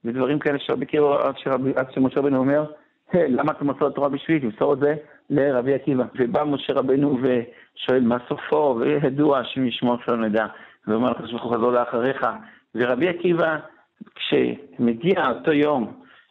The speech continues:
היום, אותו יום שסורקים שלא יודע את בשרו, את בשרו במסרקות של ברזל, אז מה הוא אומר? אומרים לו תלמידיו, רבינו, עד כאן אומר, "כל ימיי ביק-, הוא ביקש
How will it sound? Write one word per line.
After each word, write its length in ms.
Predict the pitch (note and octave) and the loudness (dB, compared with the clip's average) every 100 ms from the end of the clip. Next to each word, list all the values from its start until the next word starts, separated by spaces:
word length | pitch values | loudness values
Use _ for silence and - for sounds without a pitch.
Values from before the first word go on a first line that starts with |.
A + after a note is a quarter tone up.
| - | -6
היום, 320 | - B2 D3 D3 B2 - | 0 2 2 0 -2 -4
אותו 140 | - | -2
יום 300 | G3 G3+ C3+ G#2+ | 2 2 0 -4
שסורקים 720 | - A2+ A2 - B2+ - E3 | -2 0 0 -2 -4 -2 -2
שלא 140 | D3+ | 0
יודע 180 | C#3 C#3+ | 0 0
את 100 | C#3 - | 0 -4
בשרו, 480 | B2+ - A#2+ C3 B2 A#2+ | -4 -2 0 2 2 0
את 400 | - - A#2 A2 | -2 -2 -2 0
בשרו 600 | A2+ A2+ - B2+ D3 - - - - - | 0 0 -2 0 0 -2 -12 -20 -16 -4
במסרקות 540 | B2 A#2 A#2 - C3 C3 | -2 -2 -4 0 -2 0
של 160 | A#2+ | 0
ברזל, 480 | A2 A2+ G#2+ C3 A#2 - - _ _ - - - | 2 0 0 -2 -2 -8 -20 _ _ -20 -10 -4
אז 100 | G#2 | 0
מה 200 | A#2 E3+ | 2 2
הוא 120 | G#3 | 2
אומר? 260 | D#3+ G#2 F#2 - _ - - _ - | 2 2 -2 -10 _ -20 -20 _ -2
אומרים 280 | A#2 C#3 | 2 2
לו 60 | - - | 0 -2
תלמידיו, 480 | - A#2+ A2+ D3+ C3 | 0 0 2 2 2
רבינו, 220 | A2+ C#3+ | 2 2
עד 120 | B2 - | 0 -2
כאן 160 | C#3+ | -2
אומר, 240 | C#3+ C#3+ - | 0 -2 -4
"כל 200 | - E3 D3+ | -4 0 0
ימיי 380 | C#3+ D#3+ C#3 A2+ - - _ - | 2 0 0 -4 -12 -20 _ -8
ביק-, 220 | - - | -8 -4
הוא 120 | - A2 | 0 0
ביקש 380 | A2+ F3 D#3+ | 2 0 -2